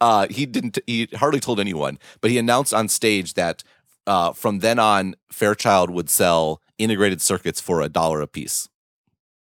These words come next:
And, uh, the problem was, uh,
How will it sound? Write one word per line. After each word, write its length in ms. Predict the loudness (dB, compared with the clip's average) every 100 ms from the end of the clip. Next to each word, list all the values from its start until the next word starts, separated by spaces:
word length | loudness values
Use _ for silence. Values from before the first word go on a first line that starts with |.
| _ _ _ _ _ -8 -2
And, 440 | 0 0 -2 -8 -18 _ _
uh, 360 | 0 4 4 2
the 140 | -2 -2
problem 340 | 0 0 4
was, 380 | 4 4 0 -8 _
uh, 260 | 0 0